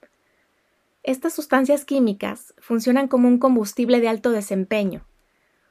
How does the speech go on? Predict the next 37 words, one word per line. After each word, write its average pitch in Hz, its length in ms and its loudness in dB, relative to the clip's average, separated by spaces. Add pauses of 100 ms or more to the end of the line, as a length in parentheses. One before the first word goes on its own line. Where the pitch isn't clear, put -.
(120)
o - 160 0
si 240 140 2
lo 247 160 2
quieres 302 200 4
ver 302 140 6
de 302 60 8
otra 285 180 2
manera, 247 600 0
funcionan 262 580 -2
como 214 180 0
el 202 100 -2
traje 247 280 -2
de 226 100 -2
Batman 226 600 -4
que 226 100 -4
potencia 226 480 -4
la 240 80 0
inteligencia, 214 800 -4
agilidad 202 540 -4
y 233 80 -2
funcionamiento 202 760 -4
de 202 140 -4
Bruce 190 340 -6
Wayne. 175 240 -6 (540)
Es 233 160 -4
más, 202 260 -2 (520)
podríamos 240 420 0
pensar 233 280 0
en 240 140 2
Batman 240 340 0
como 208 220 0
la 190 100 -2
versión 196 320 -4
feliz 208 300 -4
de 196 60 0
Bruce 196 280 -4
Wayne. 170 220 -6